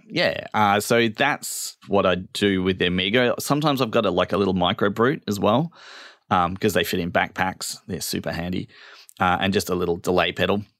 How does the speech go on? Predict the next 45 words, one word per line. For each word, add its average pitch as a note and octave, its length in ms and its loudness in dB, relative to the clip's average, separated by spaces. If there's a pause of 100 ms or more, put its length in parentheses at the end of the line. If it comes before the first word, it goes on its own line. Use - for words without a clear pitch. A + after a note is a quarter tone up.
'cause - 140 -2
I F#2 60 4
think E2 160 -6
they F2 60 -8
sound D#2+ 240 -6
fantastic E2 400 -4
with F2 140 -6
a - 100 -8 (220)
bit F2+ 100 -6
of F2 60 -4
stereo F#2 380 0
delay. G#2+ 440 0 (380)
Um, A2+ 400 2
and A2+ 140 2
I'll A2 100 4
just, G#2+ 260 0
like, G2 260 2
have, F2+ 440 0
um, F2+ 480 2
you G2 100 -2
know, F2 160 2
arps F2 340 0
and G2+ 100 -6
stuff F#2 260 0
in F2+ 120 -2
there, F2 180 0
and F2 80 -2
I'll F2 80 0
just F2 180 -8
be F2+ 100 -4
playing, F2 520 0
and, E2+ 400 -4
and F2 120 -4
I E2+ 60 0
just - 160 -4
kind E2 180 -2
of D#2+ 60 -4
know E2 240 -2
roughly E2+ 480 -4
what F2 140 -2
I'd E2 120 -2
layer E2 280 0
over E2+ 120 -4
the E2 120 -8
top. - 360 0